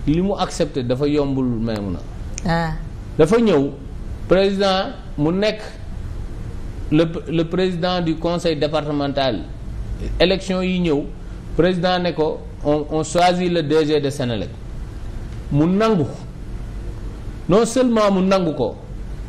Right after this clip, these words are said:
Speaker 1: mais mu taxaw jàppale ma d'une manière boo xam ne mënuma la wax sax. Pratiquement sama campagne législative yi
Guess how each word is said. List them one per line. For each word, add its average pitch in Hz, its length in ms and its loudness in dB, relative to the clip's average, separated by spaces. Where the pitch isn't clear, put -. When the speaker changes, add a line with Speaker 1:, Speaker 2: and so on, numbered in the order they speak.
Speaker 1:
mais 156 140 6
mu 175 120 0
taxaw 180 320 0
jàppale 196 360 2
ma 175 140 -2
d'une 156 240 -2
manière 165 360 0
boo 135 200 2
xam 120 240 -2
ne 95 60 -6
mënuma 170 360 2
la 151 100 2
wax 127 280 0
sax. - 220 -4
Pratiquement 147 640 2
sama 147 300 0
campagne 165 420 2
législative 143 760 0
yi 98 80 -6